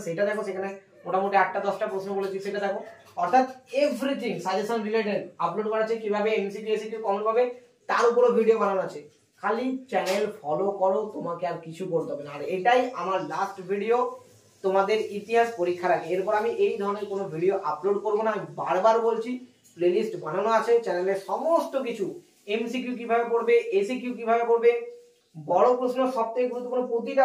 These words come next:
বড় প্রশ্নের video বানানো আছে, Text বইয়ের উপর video বানানো আছে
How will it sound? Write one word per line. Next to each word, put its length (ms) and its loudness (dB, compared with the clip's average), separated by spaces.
বড় 200 0
প্রশ্নের 300 -6
video 280 0
বানানো 300 4
আছে, 160 0
Text 300 2
বইয়ের 260 4
উপর 120 4
video 260 2
বানানো 240 2
আছে 140 2